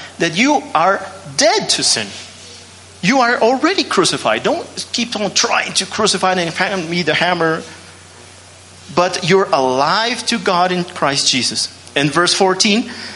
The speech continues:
says that the sin will not have dominion over you. When we do that, when we renew our mind in that sense,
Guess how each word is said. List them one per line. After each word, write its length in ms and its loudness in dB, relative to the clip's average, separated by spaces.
says 340 0
that 240 0
the 80 2
sin 560 2
will 180 6
not 320 2
have 360 0
dominion 580 2
over 200 0
you. 280 -2
When 180 -2
we 100 0
do 140 2
that, 220 0
when 160 0
we 80 -2
renew 380 4
our 120 2
mind 240 2
in 60 0
that 180 0
sense, 260 -2